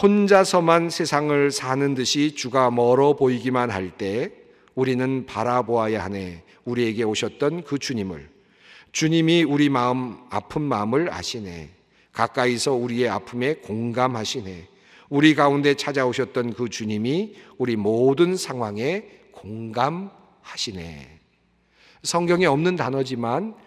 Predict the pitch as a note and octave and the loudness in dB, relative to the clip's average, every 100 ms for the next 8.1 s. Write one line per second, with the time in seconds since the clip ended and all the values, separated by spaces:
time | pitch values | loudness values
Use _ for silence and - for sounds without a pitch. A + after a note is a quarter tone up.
0 | - _ - - G3 G3 F3+ D#3+ E3+ F3+ | -20 _ -8 -2 0 0 2 0 0 -2
1 | B2 D3 D#3+ E3+ D#3 C#3 C#3+ C3 B2 A2 | -4 -2 0 -2 -2 -6 -4 -2 -2 -4
2 | G#2+ B2+ A2 - - C3 G#2+ B2+ B2 B2 | -6 -6 -8 -12 -10 -8 -6 -6 -6 -8
3 | C3 G2 D#2 B1 _ _ _ - C#3+ D#3 | -10 -10 -12 -16 _ _ _ -4 2 4
4 | D3+ D3 C#3 A#2+ A#2+ A#2 C#3 F#2 A2 B2+ | 4 2 2 0 0 0 -2 -4 -4 -6
5 | A#2 C#3 C3+ B2+ G2 G#2 E2 - _ - | -6 -6 -6 -6 -8 -10 -12 -18 _ -20
6 | - - F#3 F3+ D3 E3+ F#3 G3+ G3 F#3 | -20 -8 -6 -6 -4 0 2 4 2 2
7 | F#3 F3 D#3 D3 E3 D3+ A#2 A#2+ E3+ D3 | 0 2 2 0 -2 -2 -2 -2 -2 -2